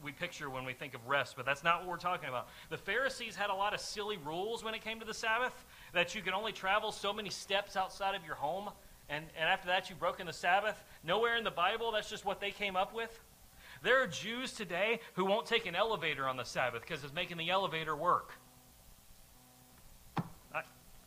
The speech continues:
that must be in Second Opinions chapter four, 'cause I don't know where that's at. That's not what we're talking about. That's not what we're talking about. On, on the Sabbath, you do activities that are restful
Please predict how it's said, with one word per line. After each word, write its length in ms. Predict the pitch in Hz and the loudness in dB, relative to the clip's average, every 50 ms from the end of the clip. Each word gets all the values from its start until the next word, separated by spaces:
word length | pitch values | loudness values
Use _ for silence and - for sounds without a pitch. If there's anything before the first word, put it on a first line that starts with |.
| - - - | -20 2 6
that 140 | 165 180 208 | 6 8 8
must 180 | 220 220 - | 6 2 0
be 100 | - 233 | 0 -2
in 80 | 202 165 | -2 -2
Second 360 | - - 214 208 208 220 196 | 0 0 0 0 2 0 -4
Opinions 400 | - - 196 196 190 190 180 - - | -6 -6 -8 -8 -8 -8 -10 -6 -2
chapter 320 | 196 190 180 - 151 135 | -2 -2 -2 -2 -6 -8
four, 320 | - - 190 165 135 120 | -6 -4 0 0 0 0
'cause 160 | - 143 127 147 | 0 0 0 2
I 100 | 165 185 | 2 2
don't 160 | 202 196 175 | 0 0 -2
know 140 | 175 180 180 | -2 -2 0
where 100 | 170 160 | 2 2
that's 220 | 165 156 - 170 | 2 2 2 2
at. 260 | 156 131 98 - - - - - - - - - - - - - - - - - - - - - - - - - - - - - - - - - - - 127 | 0 0 0 -2 -6 -12 -18 -20 -20 -20 -20 -20 -20 -20 -20 -20 -20 -20 -20 -20 -20 -20 -20 -20 -20 -20 -20 -20 -20 -20 -20 -20 -20 -20 -20 -20 -20 0 2
That's 220 | 151 180 - - | 4 4 4 4
not 220 | 220 240 262 269 240 | 6 6 6 6 4
what 100 | 247 254 | 2 0
we're 100 | 247 233 | 0 4
talking 380 | 233 233 262 269 262 262 220 | 8 8 8 8 6 4 0
about. 340 | 185 156 143 110 98 - - - - - - - - - - - - - | 2 2 0 0 0 -4 -10 -18 -20 -20 -20 -20 -20 -20 -20 -18 -14 -12
That's 160 | 185 185 - | -10 -6 -4
not 120 | 226 226 | -4 -4
what 60 | 233 233 | -4 -4
we're 80 | 226 | 0
talking 260 | 233 240 247 - 214 | 4 4 4 4 4
about. 200 | 185 156 131 - - - - - - | 2 2 0 0 -2 -6 -12 -2 2
On, 180 | 185 202 220 220 | 2 4 4 2
on 200 | - 170 190 214 | 2 2 2 2
the 80 | 262 269 | 2 0
Sabbath, 480 | - - 277 269 269 262 269 - - | 0 4 4 6 6 4 2 -2 -6
you 80 | 220 196 | -8 -10
do 280 | 143 127 160 208 254 262 | -10 -10 -8 -4 -2 0
activities 540 | 262 262 262 - 254 262 202 208 208 190 - | 0 0 -2 -4 -6 -4 -4 -6 -8 -6 -4
that 140 | 190 175 175 | -2 0 0
are 80 | 160 | 0
restful 800 | 131 120 117 143 185 208 - - - - 220 214 214 214 - | 0 -2 0 0 0 0 0 -4 -10 -8 -6 -4 -4 -4 -6